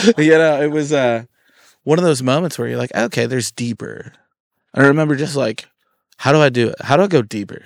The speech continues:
'Cause I'm, like, telling people what, what, you know, they had for breakfast or what their brother's name is. Like, that's cool or whatever, but, like,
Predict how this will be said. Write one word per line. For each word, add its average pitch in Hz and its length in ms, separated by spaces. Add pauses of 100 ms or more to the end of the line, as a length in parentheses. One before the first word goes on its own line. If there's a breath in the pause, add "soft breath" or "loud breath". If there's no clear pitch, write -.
'Cause 120 140
I'm, 127 160
like, 127 140
telling 113 220
people 110 280
what, 110 160 (600 soft breath)
what, 110 200 (140)
you 110 160
know, 107 100
they 101 100
had 101 200
for 107 100
breakfast - 560
or 85 380
what 107 160
their 107 80
brother's 110 360
name - 240
is. - 220
Like, 117 100
that's 165 160
cool 147 240
or 107 60
whatever, 76 340
but, 123 160
like, 82 260